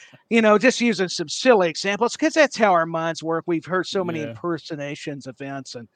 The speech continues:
Speaker 1: and, uh, yeah, we better talk Raw before I make
Speaker 2: Yeah,
Speaker 1: this
Speaker 2: yeah.
Speaker 1: a comedy hour that doesn't
Speaker 2: But
Speaker 1: go anywhere. And it's
Speaker 2: it
Speaker 1: my fault.
Speaker 2: Right, let's say, let's
Speaker 1: Yeah.
Speaker 2: say Vince was in charge this week.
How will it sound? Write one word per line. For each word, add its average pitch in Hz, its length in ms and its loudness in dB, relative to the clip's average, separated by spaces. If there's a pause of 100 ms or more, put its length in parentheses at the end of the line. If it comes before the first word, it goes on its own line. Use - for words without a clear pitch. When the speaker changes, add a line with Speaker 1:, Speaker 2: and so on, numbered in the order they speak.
(340)
Speaker 1:
and, 214 220 6
uh, 208 40 -6
yeah, 196 300 4
we 190 200 4
better 175 200 2
talk 160 360 -6
Raw 160 240 -2
before 165 280 -8
I 165 80 -4
make 160 180 -10
Speaker 2:
Yeah, 127 80 -6
Speaker 1:
this 120 120 -6
Speaker 2:
yeah. 113 60 -10
Speaker 1:
a - 20 -12
comedy 160 540 -10
hour 156 260 -8
that 147 160 -14
doesn't 196 260 -2
Speaker 2:
But 160 120 0
Speaker 1:
go 165 160 -4
anywhere. 135 420 -14 (180)
And 190 120 -2
it's 175 160 -6
Speaker 2:
it - 20 -8
Speaker 1:
my 190 160 4
fault. 147 380 -6 (260)
Speaker 2:
Right, 135 180 -10
let's 160 160 -10
say, - 200 -8
let's 196 180 0
Speaker 1:
Yeah. 190 120 0
Speaker 2:
say - 20 -2
Vince 160 280 -4
was 143 200 -2
in 131 80 -8
charge 107 500 -14 (160)
this 113 180 -16
week. 101 360 -16